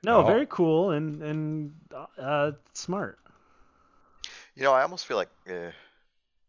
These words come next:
Speaker 3: advertising campaigns are, are somewhat, I don't wanna hurt anybody's feelings here, but somewhat exempt to a degree with stuff
Speaker 2: <laughs>
Speaker 3: like that. Because, I mean, obviously, the, you know, it's like that, that's what everyone thought in the era,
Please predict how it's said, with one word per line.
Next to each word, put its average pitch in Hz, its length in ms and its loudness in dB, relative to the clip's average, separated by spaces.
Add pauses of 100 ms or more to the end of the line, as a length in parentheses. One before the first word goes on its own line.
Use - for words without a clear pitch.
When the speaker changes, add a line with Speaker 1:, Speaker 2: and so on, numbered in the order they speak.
Speaker 3:
advertising 92 680 -4
campaigns 82 680 -12
are, 80 160 -16
are 78 160 -12
somewhat, 82 560 -10 (1120)
I 78 60 -14
don't 76 100 -12
wanna 78 200 -16 (520)
hurt 87 200 -6
anybody's 80 320 -14
feelings 87 400 -12
here, 85 100 -12
but - 120 -16
somewhat 131 340 -6
exempt 78 560 -12 (800)
to 120 160 -8
a 101 40 -6
degree 85 380 -10 (1400)
with 90 120 -10
stuff 107 220 -4
Speaker 2:
<laughs> 160 60 -4
Speaker 3:
like 85 200 -6
that. 76 240 -4 (300)
Because, 151 260 0
I 123 80 2
mean, 139 160 2
obviously, 104 440 2
the, 90 100 -2
you 98 80 -2
know, 87 140 2
it's 87 300 -2
like 98 160 2
that, 101 280 4
that's 110 200 2
what 117 120 -2
everyone 107 260 -2
thought 90 240 2
in 90 60 -8
the - 160 -8
era, 62 260 -4